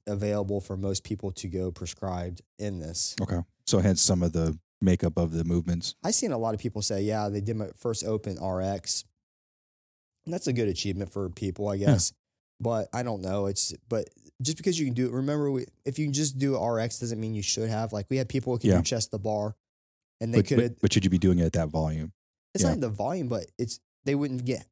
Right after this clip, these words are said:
Speaker 1: through half the workout because,
Speaker 2: Mm-hmm.
Speaker 1: yeah, they have chest to bar, but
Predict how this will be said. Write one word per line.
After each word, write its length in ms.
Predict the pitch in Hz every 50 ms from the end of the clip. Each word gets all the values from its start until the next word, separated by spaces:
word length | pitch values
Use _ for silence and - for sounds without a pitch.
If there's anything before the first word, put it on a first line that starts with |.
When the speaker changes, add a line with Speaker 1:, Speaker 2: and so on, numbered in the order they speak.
| _
Speaker 1:
through 140 | - 151 139
half 200 | 135 135 135 -
the 80 | - 123
workout 500 | 113 120 135 156 - - 85 71 64 85
because, 560 | 101 95 - - 113 101 101 98 98 - - - _ _ _ -
Speaker 2:
Mm-hmm. 180 | 107 107 95
Speaker 1:
yeah, 160 | 90 135 143 131
they 80 | 117
have 100 | 117 104
chest 280 | - - 131 110 - -
to 60 | 95
bar, 300 | 82 87 113 131 139 131
but 240 | 113 98 98 - -